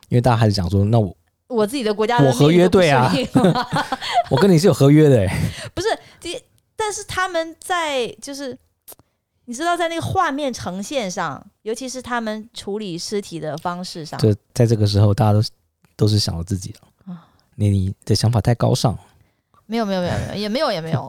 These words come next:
Speaker 2: 我只是一个很小的一个小，小屁民的想法。嗯。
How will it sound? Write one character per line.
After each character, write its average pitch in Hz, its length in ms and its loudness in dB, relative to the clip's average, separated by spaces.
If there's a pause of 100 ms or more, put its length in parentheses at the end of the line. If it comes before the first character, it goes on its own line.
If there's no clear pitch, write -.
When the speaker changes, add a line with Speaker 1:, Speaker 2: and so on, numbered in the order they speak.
Speaker 2:
我 190 120 -4
只 196 140 -10
是 214 160 -8
一 196 80 -6
个 202 120 -6
很 170 200 -8
小 - 280 -8
的 - 100 -12
一 131 80 -10
个 160 100 -6
小， 170 380 -6
小 - 160 -6
屁 214 160 -8
民 165 160 -6
的 180 80 -2
想 104 220 -10
法。 - 260 -16
嗯。 196 160 -16